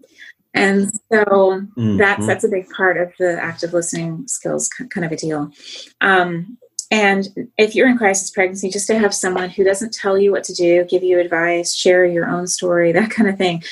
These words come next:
Speaker 1: but just actually sits there and actually
Speaker 2: Mm-hmm.
Speaker 1: listens to what you're saying. It's a, it's a huge,
Speaker 2: Mm-hmm.
Speaker 1: um, a huge deal for that person. So, um, so we wanna take, uh, take a sort of a mini version of Zoe and,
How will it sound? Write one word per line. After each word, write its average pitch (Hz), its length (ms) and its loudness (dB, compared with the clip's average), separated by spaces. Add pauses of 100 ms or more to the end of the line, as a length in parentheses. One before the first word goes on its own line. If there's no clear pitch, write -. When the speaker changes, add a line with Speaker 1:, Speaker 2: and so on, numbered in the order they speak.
(120)
Speaker 1:
but 208 80 4
just 214 160 2
actually 202 260 0
sits 190 320 -2
there 202 260 4
and 180 220 -6
actually 185 460 -2
Speaker 2:
Mm-hmm. 170 80 -2
Speaker 1:
listens 196 360 -6
to 208 80 -6
what 196 140 -2
you're 165 100 -4
saying. 175 500 -6 (300)
It's - 160 0
a, 202 280 4 (320)
it's 220 180 0
a 220 60 6
huge, 233 580 0
Speaker 2:
Mm-hmm. 196 100 -4
Speaker 1:
um, 196 460 0
a 220 40 4
huge 277 560 2
deal - 460 -2 (160)
for 185 80 0
that 175 160 0
person. 170 440 -2 (800)
So, 254 320 4 (460)
um, 214 340 0
so 240 160 0
we 247 100 2
wanna 254 260 2
take, 233 360 -2 (160)
uh, 190 280 0
take 220 280 -4
a 190 120 -4
sort 208 200 0
of 202 80 2
a - 20 -2
mini 196 260 -2
version 190 340 2
of 185 100 -4
Zoe 175 540 2
and, 170 340 -6